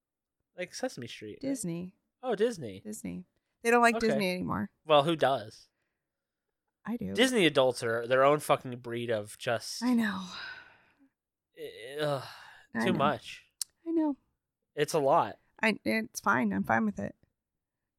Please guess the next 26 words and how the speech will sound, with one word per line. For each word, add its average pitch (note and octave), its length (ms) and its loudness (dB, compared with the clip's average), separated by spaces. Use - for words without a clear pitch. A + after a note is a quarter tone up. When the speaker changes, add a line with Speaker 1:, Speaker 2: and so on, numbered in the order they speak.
Speaker 1:
I C3+ 120 -2
know B3+ 180 4
that's C#3 320 -2
the, D3 120 -2
that's D3+ 300 4
also G3 320 4
the C#3+ 80 0
problem C#3 280 2
is, B2+ 100 -6
like, B2+ 160 -2
you're C#3 120 4
like, B2+ 160 2
"This D3+ 200 -8
is D3 100 -8
fine." C3+ 400 -6
Speaker 2:
I B3 100 12
don't D4 180 12
understand B3+ 400 6
why A#3+ 140 8
it G#3 100 4
bothers G#3 360 8
anybody F#3 360 2
else F3+ 200 4
what - 140 4
I F3 200 4
like. D#3 420 0